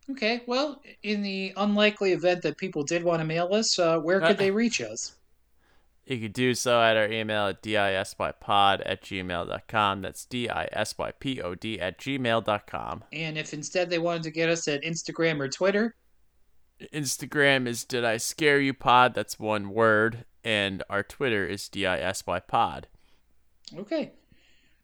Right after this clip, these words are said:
Speaker 1: All right. I guess it's time for us to talk about what we're gonna be watching next week.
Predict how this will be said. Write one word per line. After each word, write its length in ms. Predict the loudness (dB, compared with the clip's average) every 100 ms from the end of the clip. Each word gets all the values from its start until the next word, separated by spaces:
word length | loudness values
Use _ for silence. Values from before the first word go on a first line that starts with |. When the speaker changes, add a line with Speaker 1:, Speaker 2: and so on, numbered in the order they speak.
| _
Speaker 1:
All 720 | 0 2 4 4 6 6 6 4
right. 280 | 2 0 -6 -6 -6 -8 -10 -10
I 100 | -8
guess 500 | -2 2 2 4 2 0
it's 180 | -2 -2
time 300 | 0 2 2
for 160 | 2
us 120 | 2
to 100 | 0 0
talk 220 | 2 2
about 240 | 4 4 4
what 160 | 0
we're 160 | 0 2
gonna 140 | 2
be 80 | 2
watching 540 | 2 4 4 0 -2 0
next 320 | 0 0 -2
week. 340 | -2 -2 -10